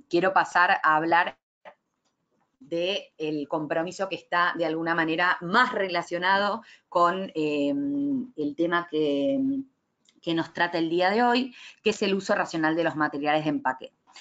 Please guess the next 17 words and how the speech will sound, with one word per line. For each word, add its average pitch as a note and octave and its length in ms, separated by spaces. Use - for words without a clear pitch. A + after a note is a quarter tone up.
Como G3 200
les G3+ 120
contaba, B3+ 680
hay F#3+ 180
una F3+ 180
primera F#3 440
parte A3 400
que F3 340
es, - 260
eh, D3+ 520
más F#3+ 200
declarativa, G3+ 1040
en E3 160
donde, D#3 320
por D#3 180
ejemplo, E3 400
decimos E3+ 540